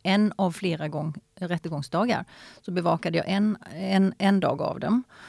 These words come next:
Och, eh, bakgrunden till, och det var fyra som stod åtalade för mordförsök på, eh, på fyra personer som färdades i en bil på Malmövägen i,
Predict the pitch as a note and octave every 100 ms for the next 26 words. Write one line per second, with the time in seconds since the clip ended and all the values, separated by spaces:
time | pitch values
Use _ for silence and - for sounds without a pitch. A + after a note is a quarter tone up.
0 | - - - G3 - E3+ F3 A3 G#3+ E3+
1 | E3+ G#3+ B3 B3 - G3+ G3 G3+ B3 G#3+
2 | D#3 D3 E3 - E3 - F3+ F3+ - E3
3 | D3 C#3+ D#3 F3 F#3 - D3+ - A#3+ -
4 | - F#3+ F3 E3+ E3 - - - - _
5 | - F3 E3 D#3 D3 E3 - F3+ G3 F3+
6 | C#3 D#3+ - D#3 D3 D3 D#3 E3+ D#3 D3+
7 | F#3 F3+ G3 A#3+ G#3 E3 C#3+ F3 - F3
8 | D#3+ D#3+ F3 D#3+ D#3+ E3 E3 E3 E3 E3